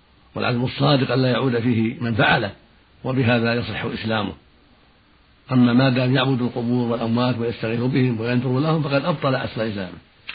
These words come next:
قد أبطل الشهادة، مثل الذي يتوضأ ثم يحدث إذا توضأ الإنسان ثم خرج منه البول أو الريح بطل وضوءه. هكذا الذي يقول: "أشهد أن لا إله إلا الله وأشهد أن محمدا رسول الله"،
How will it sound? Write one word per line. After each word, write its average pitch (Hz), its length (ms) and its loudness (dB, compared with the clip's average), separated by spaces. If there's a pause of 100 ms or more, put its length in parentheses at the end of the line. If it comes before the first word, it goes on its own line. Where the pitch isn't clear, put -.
(360)
قد - 120 -8
أبطل 165 280 0
الشهادة، 113 480 0 (1400)
مثل 156 180 4
الذي 143 400 6
يتوضأ 156 600 2
ثم 127 280 4
يحدث 104 240 -2 (1040)
إذا 123 120 0 (340)
توضأ 117 380 2
الإنسان 113 300 -2
ثم 120 260 4 (160)
خرج 139 180 2
منه 120 180 0
البول 123 340 -2 (800)
أو 135 140 0
الريح 160 240 2
بطل 160 220 2
وضوءه. 127 340 2 (840)
هكذا 151 340 4
الذي 120 380 0 (760)
يقول: 135 560 2
"أشهد 123 260 -2
أن 127 260 0
لا 120 200 0
إله 117 340 0
إلا 117 100 0
الله 120 320 2
وأشهد 127 400 -4
أن 123 200 -2
محمدا 117 540 -2
رسول 117 360 -2
الله"، 160 260 2